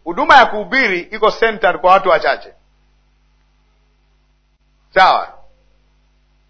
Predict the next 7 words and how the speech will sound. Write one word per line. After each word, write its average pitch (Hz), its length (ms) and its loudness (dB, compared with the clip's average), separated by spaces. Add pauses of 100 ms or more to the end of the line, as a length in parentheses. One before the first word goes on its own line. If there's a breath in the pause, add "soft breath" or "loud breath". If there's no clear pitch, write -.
(1160)
Kwamba, 214 400 2 (300)
mm, 180 220 -6 (500)
mbona 294 240 2
mitume 262 320 -2
wana 208 180 2
monopolize 214 800 2 (480)
injili? 180 500 -8